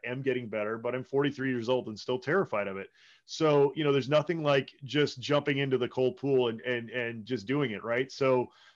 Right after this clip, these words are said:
uh, what are some tips for, uh, people like Wendy who are just getting started, really kinda wanna build an audience?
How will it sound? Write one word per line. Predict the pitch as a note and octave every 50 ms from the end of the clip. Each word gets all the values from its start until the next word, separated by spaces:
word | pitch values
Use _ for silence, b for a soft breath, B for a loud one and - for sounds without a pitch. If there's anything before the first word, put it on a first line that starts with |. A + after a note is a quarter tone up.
| b b -
uh, | B2+ B2+ C3
what | C3 C3+ D#3+ F3 G3
are | G3+
some | - - G3 F#3
tips | D3 - E3+ E3+ E3
for, | - - D3+ D3 C#3+ C#3+ C#3 C3+ -
uh, | C#3 C3+ B2+
people | - - C#3 C3+ D3+
like | D3 C3+ A2+
Wendy | B2+ C3+ C3+ C3+ C3 B2
who | A#2 B2+
are | A#2+ A#2
just | G2+ - E3+ F3+ E3+ -
getting | - E3+ E3 D#3+ C#3+
started, | - - C#3+ C#3+ C#3+ C#3+ C#3 C3
really | B2+ D#3 E3+ E3+ E3 D#3
kinda | D#3 C#3 C#3+ C#3
wanna | C3 C3+ C3+ B2+
build | A2 A#2 C#3+ C#3 C3+
an | C3+ B2+
audience? | A#2+ B2 B2 B2+ B2+ B2 B2 B2 - -